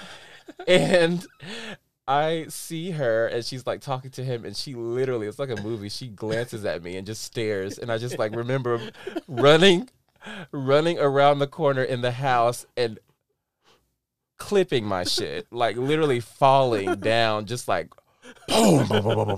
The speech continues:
boom, boom. And everyone's like, "Oh my God. Oh my God, are you okay?"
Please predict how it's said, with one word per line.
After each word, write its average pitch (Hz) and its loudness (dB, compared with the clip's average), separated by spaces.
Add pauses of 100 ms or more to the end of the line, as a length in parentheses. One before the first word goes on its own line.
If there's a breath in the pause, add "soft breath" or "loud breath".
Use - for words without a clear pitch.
boom, 90 -8
boom. 80 -16 (1500 loud breath)
And 170 4
everyone's 247 4
like, 240 -2
"Oh 359 2
my 440 2 (120)
God. 480 10 (140)
Oh 381 6
my 466 8
God, 480 6
are 381 2
you 440 6
okay?" 339 0